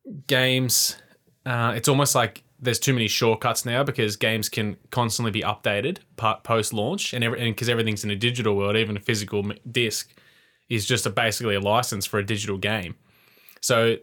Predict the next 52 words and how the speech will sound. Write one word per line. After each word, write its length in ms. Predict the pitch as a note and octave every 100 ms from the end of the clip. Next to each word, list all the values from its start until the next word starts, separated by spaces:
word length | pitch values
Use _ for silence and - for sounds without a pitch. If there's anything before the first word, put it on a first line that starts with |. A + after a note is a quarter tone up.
| _
there's 140 | B2+ A#2
a 60 |
lot 160 | B2+ C#3
less 160 | A2
pressure 420 | - B2 B2 A#2 G2+
for 120 | A2+
them 200 | G#2+ G2+
to 80 | G#2+
make 220 | A2 G#2
a 40 |
perfect 300 | A2 G#2+ G2
product, 380 | - A#2 F#2 -
even 180 | A2+ A2
though 80 | G2
people 260 | A2 G#2 F#2+
are 60 |
paying 280 | - A2 B2+
for 180 | - -
it. 140 | - - _ _ _ _ _ _ _
But 160 | - G#2
back 220 | C3 B2+
in 60 | A#2
the 80 | G2
day, 400 | A2 A2+ E2 - _ _ _ _ _ _ _ _
uh, 440 | A#2 A2 - - C#3+ - -
<laughs> 240 | - -
back 200 | - C3+ D3
in 80 |
the 100 | B2+
day, 560 | G#2 A2+ A2+ G#2 G2+ - _ _ _ _ _ _ _
companies 400 | - B2+ B2 A2+ -
couldn't 220 | C3+ A2+
get 160 | A#2
away 240 | G#2 G2+ B2+
with 160 | C3 -
that 280 | F#2 -
because 340 | A2+ - G#2+ -
they 320 | - A2+ G#2+
released 380 | G#2 G#2+ A#2+ -
the 60 | G#2
product 380 | B2 A2+ G2+
and 80 | A2
that's 180 | A2+ -
how 200 | A2 G2
it 40 |
released 360 | G2+ G#2+ G2 -
and 80 | A2
that's 100 | -
how 140 | G#2
it 40 | F#2+
would 140 | G2
stay. 320 | - G2+ -